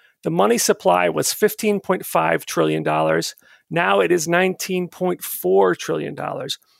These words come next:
That is a twenty-five percent increase over the year. It's the largest year-over-year increase since nineteen forty-three. You may have heard some folks, uh, are worried about higher inflation on the horizon, and this is one of the reasons.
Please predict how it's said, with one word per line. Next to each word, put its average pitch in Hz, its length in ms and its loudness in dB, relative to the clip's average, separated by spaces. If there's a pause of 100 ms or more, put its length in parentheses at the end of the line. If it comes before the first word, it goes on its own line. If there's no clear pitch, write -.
(200)
That 180 200 2
is 202 140 4
a 196 80 2
twenty-five 220 840 0
percent 190 360 0
increase 226 420 -4
over 214 220 0
the 226 80 -6
year. 226 340 -2 (240)
It's - 180 -6
the 170 120 2
largest 165 760 2
year-over-year 180 520 0
increase 170 420 -4
since - 260 -10
nineteen 160 600 -4
forty-three. 147 600 -8 (840)
You 160 140 -4
may 202 100 6
have 214 100 2
heard 208 220 4
some 208 100 -2
folks, 208 440 0 (160)
uh, - 40 2
are 170 460 4
worried 202 600 0
about 180 300 2
higher 196 260 2
inflation 202 480 0
on 185 160 0
the 165 60 -4
horizon, 196 580 0
and 165 260 -2
this 214 180 2
is 190 140 -8
one 175 140 0
of 165 40 -4
the 185 80 -2
reasons. 214 480 -8